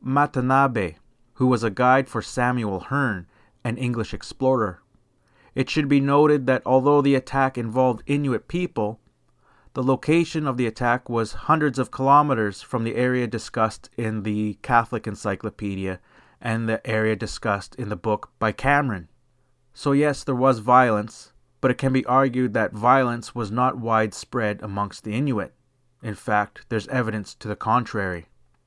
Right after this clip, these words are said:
For example, the ambuscades and massacres, as they are described in the Catholic Encyclopedia, are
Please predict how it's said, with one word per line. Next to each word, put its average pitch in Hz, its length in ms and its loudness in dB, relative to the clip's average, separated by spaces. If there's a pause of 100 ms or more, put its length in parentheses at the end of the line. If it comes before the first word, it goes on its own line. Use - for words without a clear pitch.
(100)
For 151 220 -2
example, 131 640 -2 (680)
the 120 260 -4
ambuscades 135 720 -2
and 110 160 -4
massacres, 117 800 -4 (340)
as 110 160 -4
they 120 160 0
are 117 80 0
described 113 480 -4
in 107 80 -4
the 104 80 -4
Catholic 117 480 -2
Encyclopedia, 110 1040 -4 (400)
are 104 220 0